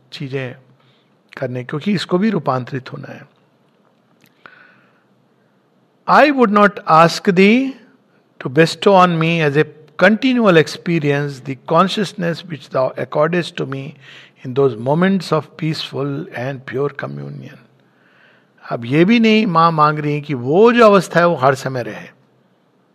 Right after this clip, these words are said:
उनको ये अनुभव करना है, इसमें भी आना है और जोड़ना है। She is the bridge। तो वो ये भी नहीं कह रही कि "हे भगवान, हर समय मैं उस अवस्था में रहूं, उच्चतम अवस्था में",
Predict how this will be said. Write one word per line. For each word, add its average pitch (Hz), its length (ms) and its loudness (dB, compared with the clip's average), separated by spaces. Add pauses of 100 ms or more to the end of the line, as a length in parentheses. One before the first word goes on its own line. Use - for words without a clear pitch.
(1120)
उनको 147 260 -6
ये 156 260 2
अनुभव 151 360 2
करना 139 420 -4
है, 127 260 -6
इसमें 175 340 -6
भी 190 140 -4
आना 139 220 -6
है - 260 -16 (600)
और 127 100 -4
जोड़ना 147 420 0
है। 139 200 0
She - 140 -12
is 135 120 -10
the 135 160 0
bridge। 165 360 0 (1400)
तो 131 100 -10
वो 135 160 -4
ये 127 180 -4
भी 165 120 -2
नहीं 214 140 0
कह 160 200 2
रही 139 180 -4
कि 135 160 -8
"हे 139 260 -2
भगवान, 123 440 -8
हर 131 180 -6
समय 127 340 -10
मैं 123 180 -12
उस 120 240 -14
अवस्था 120 380 -16
में 127 120 -14
रहूं, 123 200 -14
उच्चतम 127 420 -16
अवस्था 117 440 -18
में", 143 140 -20